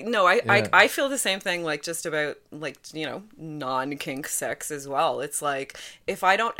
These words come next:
Speaker 1: if I have a, you know, romantic partner and we're not having sex for whatever reason, same thing. Maybe we just haven't in a while. Who knows? No reason. But
Speaker 2: Mm-hmm.
Speaker 1: it's like, I start to just feel,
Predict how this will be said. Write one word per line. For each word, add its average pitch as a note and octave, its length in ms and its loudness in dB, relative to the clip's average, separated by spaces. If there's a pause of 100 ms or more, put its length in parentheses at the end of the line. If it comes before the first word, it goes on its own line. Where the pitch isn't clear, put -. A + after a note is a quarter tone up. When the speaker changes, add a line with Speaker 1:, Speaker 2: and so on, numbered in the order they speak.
(160)
Speaker 1:
if F#3 120 -2
I G3 260 2 (140)
have D#3 360 2
a, C#3 160 -4 (120)
you F3 120 -10
know, C#3 100 -6
romantic D3 480 -6
partner D#3+ 320 0
and C#3+ 140 -6
we're D3 80 -4
not D3 180 2
having D3+ 240 0
sex - 360 -4
for C3+ 380 -4 (240)
whatever D#3 380 6
reason, F3 460 -2
same D3 320 -2
thing. D3+ 280 -2
Maybe C#3 220 -2
we C#3 140 -4
just - 340 -8 (300)
haven't D#3 480 2
in D#3 80 -4
a D3+ 80 0
while. C#3 400 4
Who F#3 100 -6
knows? C#3+ 580 -4
No C#3+ 140 -6
reason. C#3+ 520 -8 (440)
But C#3 380 0
Speaker 2:
Mm-hmm. B2+ 140 -2
Speaker 1:
it's F#3 200 0
like, F#3+ 180 2
I - 100 4
start A3 340 2
to - 120 -2
just D4 300 -2
feel, F3 720 -2